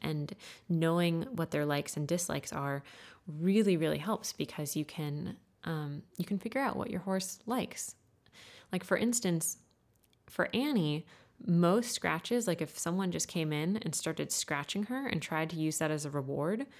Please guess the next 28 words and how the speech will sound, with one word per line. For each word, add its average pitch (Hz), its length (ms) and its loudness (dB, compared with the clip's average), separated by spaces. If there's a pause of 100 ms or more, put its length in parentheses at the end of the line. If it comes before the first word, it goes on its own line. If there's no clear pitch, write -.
(500)
that 214 420 2
would 190 200 4
be 165 440 4
more 151 300 0
like 143 240 -4
punishment - 520 -6
for - 160 -2
her - 200 -2
<laughs> - 20 -16
because - 360 2
she - 260 2
does 165 200 -2
not 151 380 0 (640)
like 147 460 -2 (120)
strangers 143 520 -2
touching 147 340 -2
her 147 120 -4
that 143 160 0
much, 139 300 -2
and 143 160 -4
she 147 240 -2
certainly 143 480 0
doesn't 139 260 -4
like 139 240 -4
them 139 280 -2 (440)
scratching 143 520 0
her 143 100 -2
body. - 420 0